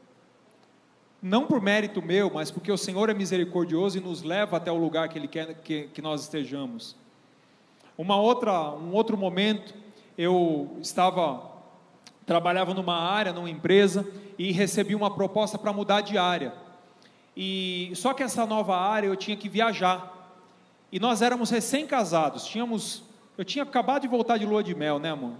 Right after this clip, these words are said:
Um, talvez uns quinze, vinte dias de casado. E eu recebi essa proposta, mas era uma proposta que profissionalmente era muito boa. E aí eu falei pra, pro, pro meu chefe, né, falei assim: "Olha, eu vou ter que conversar com a minha esposa, porque agora eu sou casado,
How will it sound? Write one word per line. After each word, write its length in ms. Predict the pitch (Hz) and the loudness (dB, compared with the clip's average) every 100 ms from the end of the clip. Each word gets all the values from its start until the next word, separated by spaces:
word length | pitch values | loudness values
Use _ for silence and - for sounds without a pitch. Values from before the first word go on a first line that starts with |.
| 156 | -12
Um, 180 | 208 185 180 - - | -12 -12 -16 -14 -6
talvez 320 | 220 226 202 | 0 0 0
uns 240 | 185 - | -8 -10
quinze, 360 | - 214 202 151 | -6 -4 -2 -4
vinte 280 | 202 196 170 | -6 -8 -8
dias 260 | 151 185 | -2 -2
de 60 | - | -2
casado. 600 | 175 143 127 147 131 113 - - - - | -4 -4 -2 -2 -4 -8 -20 -20 -16 -2
E 60 | |
eu 60 | 190 | 2
recebi 420 | 196 196 214 202 | 2 0 -2 -2
essa 180 | 196 214 | 0 0
proposta, 640 | 208 208 208 185 165 - - - | 0 -2 0 0 0 -4 -14 -12
mas 200 | 294 254 | -4 0
era 100 | 262 | 0
uma 160 | 247 240 | 0 -2
proposta 420 | 226 220 240 233 | -2 0 0 -2
que 60 | 226 | -4
profissionalmente 760 | 247 240 - 226 214 202 214 | -4 -4 -6 -6 -4 -4 -2
era 140 | 220 | 0
muito 260 | 208 220 240 | 0 -2 -4
boa. 640 | 196 220 220 139 - - - - - | 4 8 8 6 -2 -10 -16 -18 -14
E 100 | - | -4
aí 160 | 240 220 | 0 2
eu 120 | 233 | 2
falei 320 | 233 214 202 | 2 0 0
pra, 340 | 202 196 175 156 | 0 2 2 2
pro, 300 | - 160 151 | -2 -4 -4
pro 260 | - 151 | -6 -6
meu 380 | 156 160 143 127 - | -2 0 0 -4 -10
chefe, 560 | - 185 233 - 165 | -2 2 2 0 -6
né, 140 | 156 160 | -4 -4
falei 200 | 170 170 | -2 -2
assim: 120 | 185 | 0
"Olha, 160 | 165 | 0
eu 80 | 156 | 0
vou 160 | 147 185 | 0 -2
ter 140 | 196 | -4
que 60 | 208 | -4
conversar 360 | 214 185 180 | -4 -2 -4
com 100 | 175 | -6
a 40 | 180 | -6
minha 100 | 214 | -6
esposa, 540 | 220 - 277 277 180 | -6 2 4 6 4
porque 320 | 139 135 160 | -4 -8 -6
agora 240 | 151 139 147 | -4 -2 -2
eu 40 | |
sou 140 | 143 151 | -4 -4
casado, 800 | 220 233 202 220 247 233 143 | -4 -2 0 0 0 -2 -6